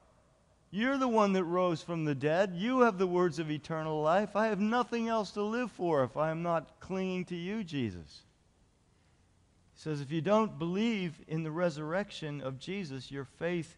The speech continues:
is in vain." And then he says, if, if, if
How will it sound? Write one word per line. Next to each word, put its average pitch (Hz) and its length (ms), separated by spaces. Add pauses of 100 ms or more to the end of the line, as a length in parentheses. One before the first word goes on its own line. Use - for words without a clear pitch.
is 127 160
in 139 200
vain." 151 400 (380)
And 160 160
then 247 140
he 262 100
says, 170 400 (240)
if, 160 140 (180)
if, 160 180 (240)
if 147 220